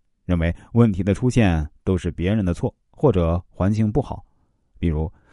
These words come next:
生意不好做是因为竞争太激烈，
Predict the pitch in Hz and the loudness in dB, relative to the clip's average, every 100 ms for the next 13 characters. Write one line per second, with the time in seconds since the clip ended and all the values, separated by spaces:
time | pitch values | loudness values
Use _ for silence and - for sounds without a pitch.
0 | _ _ - _ - 180 160 156 165 - | _ _ -20 _ 0 4 4 4 2 4
1 | 87 135 143 117 107 104 98 95 92 117 | 2 4 4 6 6 4 2 4 2 2
2 | 110 120 110 82 110 120 | 0 0 0 0 -2 -4